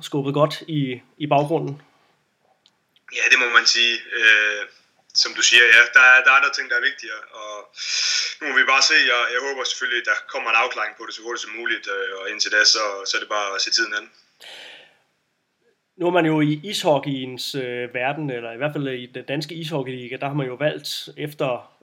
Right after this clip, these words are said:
Speaker 1: er det, er det femogfyrre grundspilskampe, at, øh, at fløjte det hele af, og så vælge at sige, man, man kårer ikke nogen,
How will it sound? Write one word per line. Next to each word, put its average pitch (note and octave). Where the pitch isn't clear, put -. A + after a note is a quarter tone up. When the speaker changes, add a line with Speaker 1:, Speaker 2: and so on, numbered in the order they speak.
Speaker 1:
er C3+
det, B2+
er B2+
det C3+
femogfyrre D3+
grundspilskampe, C3+
at, B2+
øh, C3
at C3+
fløjte C3+
det C#3+
hele D3
af, C3+
og C3
så D3
vælge C#3
at D3
sige, C#3
man, B2+
man C3+
kårer C#3+
ikke D#3+
nogen, C#3+